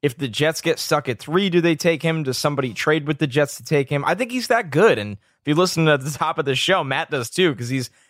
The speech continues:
his number one overall player now. So there is a chance he's there at four, and the Raiders cannot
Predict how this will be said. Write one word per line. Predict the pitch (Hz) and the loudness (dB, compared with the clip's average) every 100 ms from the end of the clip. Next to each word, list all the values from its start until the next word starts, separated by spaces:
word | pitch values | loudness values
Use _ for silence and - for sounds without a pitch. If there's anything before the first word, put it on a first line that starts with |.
| - | 0
his | 165 147 | 0 2
number | 156 156 151 | 0 2 2
one | 151 151 | 4 2
overall | 151 147 160 | 0 2 2
player | 175 202 277 147 | 2 2 2 0
now. | 107 98 95 | 0 -2 -4
So | - 160 160 - _ _ _ _ _ | 0 2 2 -2 _ _ _ _ _
there | 147 202 233 | 0 2 2
is | 247 | 0
a | 247 | -2
chance | - 185 135 101 - | 0 0 0 -2 0
he's | 143 135 | 2 4
there | 147 143 | 2 2
at | 123 | 0
four, | 135 143 190 220 | 0 2 2 0
and | 147 151 | 0 2
the | 147 | 2
Raiders | 131 156 175 180 170 | 2 2 2 2 0
cannot | - - 147 127 117 120 131 - | -6 -4 -4 -2 -2 0 0 -4